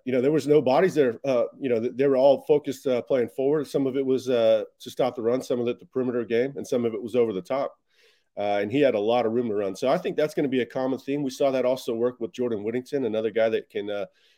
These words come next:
exploit that part of the field. Uh, I think over the, as, as, you know, Quinn becomes more ca-, uh, comfortable, you,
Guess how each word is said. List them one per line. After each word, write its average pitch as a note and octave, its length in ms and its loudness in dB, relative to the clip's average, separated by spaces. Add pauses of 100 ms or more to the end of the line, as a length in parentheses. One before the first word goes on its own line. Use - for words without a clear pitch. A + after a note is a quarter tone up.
exploit A2+ 440 -4
that A2+ 220 0
part A#2+ 140 2
of G#2 80 0
the G2 60 -4
field. A#2+ 360 0 (720)
Uh, A#2+ 200 2
I B2+ 100 2
think C3+ 240 -2
over C#3 180 2
the, C3 220 0
as, A#2 240 -4 (120)
as, A#2+ 360 -4
you B2 100 -8
know, G#2+ 80 -4
Quinn C3+ 240 -2
becomes B2+ 360 -4
more G#2 160 -4
ca-, - 220 -10
uh, G#2+ 300 -2
comfortable, C3+ 560 -6
you, A2 120 -6